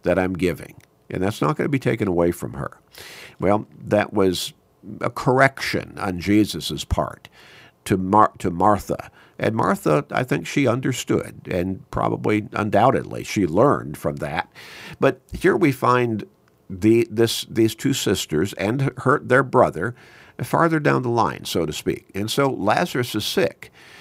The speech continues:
So the sisters send to Jesus and telling him, "Lord, behold, he whom you love is sick."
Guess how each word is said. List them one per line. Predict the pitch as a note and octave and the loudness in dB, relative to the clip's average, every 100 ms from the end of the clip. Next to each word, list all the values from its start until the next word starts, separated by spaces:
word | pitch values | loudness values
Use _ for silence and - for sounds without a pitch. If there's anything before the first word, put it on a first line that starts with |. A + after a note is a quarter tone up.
| - - | -20 -4
So | C#3 | 0
the | C3 | 2
sisters | A#2+ G3+ A3 - C3+ - | 2 0 0 0 -2 -2
send | - - E3 G#3+ F#3+ | -8 -4 0 0 0
to | B2+ | -2
Jesus | F#2+ C#3+ E3 - - - - - - _ _ - | 0 2 2 2 -6 -6 -6 -8 -14 _ _ -4
and | - A#2 G#2+ - | -2 -2 -4 -2
telling | D3+ D3 A#2+ | 0 2 2
him, | A2 G2 | 0 0
"Lord, | A#2+ E3 A#2+ G2 | 2 4 4 2
behold, | A2 G#2+ D3 D#3 G#2+ - | -2 0 2 2 0 -4
he | - - F3+ | -4 -2 0
whom | C#3 D3 C#3 | 2 0 0
you | C3 G#2+ | 0 2
love | G#2+ A#2+ D#2+ F2 - | 4 2 2 -4 -6
is | G2+ | -4
sick." | - - C4 - | -2 -2 -2 -6